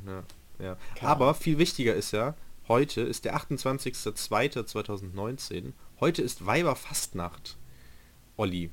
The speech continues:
Speaker 1: was bedeutet das für dich?
Speaker 2: Für mich hat das heute bedeutet, dass die Schüler vollgeschmiert mit Schminke waren, und zwar nicht nur im Gesicht.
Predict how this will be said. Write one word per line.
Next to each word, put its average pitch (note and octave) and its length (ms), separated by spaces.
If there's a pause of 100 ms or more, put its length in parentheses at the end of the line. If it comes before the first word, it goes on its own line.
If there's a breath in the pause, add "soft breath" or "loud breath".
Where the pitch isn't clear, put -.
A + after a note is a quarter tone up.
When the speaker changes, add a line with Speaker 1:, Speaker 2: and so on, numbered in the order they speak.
(140)
Speaker 1:
was C3 180
bedeutet C#3 400
das F2+ 140
für - 120
dich? - 400 (640 soft breath)
Speaker 2:
Für - 220
mich G3+ 200
hat G3 140
das - 140
heute E3 240
bedeutet, D3+ 640
dass C3+ 160
die C3+ 140
Schüler D#3 400
vollgeschmiert F3 760
mit C3+ 160
Schminke D#3+ 500
waren, C#3+ 240
und C3+ 80
zwar C3 180
nicht C3 260
nur C#3+ 140
im C#3+ 100
Gesicht. C3 500